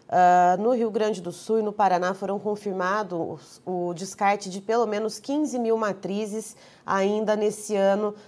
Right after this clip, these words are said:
pra tentar, então, diminuir o, o, a quantidade de leitões produzidos pra lá na frente, então, ter um resultado de menor oferta de,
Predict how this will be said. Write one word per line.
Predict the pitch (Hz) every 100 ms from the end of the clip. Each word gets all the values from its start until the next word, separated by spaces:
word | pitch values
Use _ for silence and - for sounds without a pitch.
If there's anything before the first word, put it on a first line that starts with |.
| _
pra | 202
tentar, | 196 202 202 208
então, | 208 208 208 208
diminuir | 196 226 214 208 208 247 285
o, | 214 208 202 190 180
o, |
a | -
quantidade | 175 208 196 190 202 202
de | 196
leitões | 190 175 180 175
produzidos | 175 180 175 175 196 220
pra | - 240
lá | 214 214 247
na | 220
frente, | 214 196 208 208
então, | 190 190 190 208 - - _ -
ter |
um | 202
resultado | 202 185 185 190 185
de | 185
menor | 208 202 190 196 208
oferta | 175 - 180 190 202
de, | 165 202